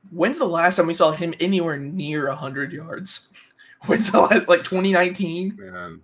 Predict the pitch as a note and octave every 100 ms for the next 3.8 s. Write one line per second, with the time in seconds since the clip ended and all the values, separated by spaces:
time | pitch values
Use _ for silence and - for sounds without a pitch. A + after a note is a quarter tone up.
0 | _ _ _ - A#3+ - - F3+ G3 F#3+
1 | F#3+ G3 G3 E3+ E3 G3 C#3 C3 A#2+ G2
2 | A#2+ A2+ G2+ F#2 F2+ F2 F2 E2 _ _
3 | _ _ _ _ _ F2+ F2